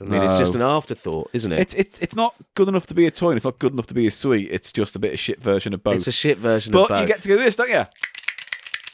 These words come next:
Speaker 1: Like, it's like Clappy Monkey.
Speaker 2: It's like cla-, it's Wanky
Speaker 1: There he is.
Speaker 2: Monkey
Speaker 1: Hand
Speaker 2: hand.
Speaker 1: me, hand me Clappy Monkey.
Speaker 2: Oh, Clappy Monkey.
Speaker 1: <laughs> Hey,
Speaker 2: Hey.
Speaker 1: hello. Shit, it's broken.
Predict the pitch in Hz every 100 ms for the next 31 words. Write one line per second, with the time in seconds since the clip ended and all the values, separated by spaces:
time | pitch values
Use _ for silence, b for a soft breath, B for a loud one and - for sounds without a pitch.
0 | - - 165 180 196 240 - 175 160 185
1 | 214 240 151 110 - - - 175 175 _
2 | 220 - - - 208 196 196 208 190 175
3 | 214 226 208 208 180 202 220 214 202 190
4 | 202 180 185 175 190 202 208 202 214 208
5 | 240 240 254 254 254 190 143 - 220 294
6 | 247 - 233 226 226 254 294 285 262 254
7 | 240 214 202 233 294 269 - B B B
8 | B - _ _ _ - - 131 131 -
9 | - 190 135 127 175 170 170 107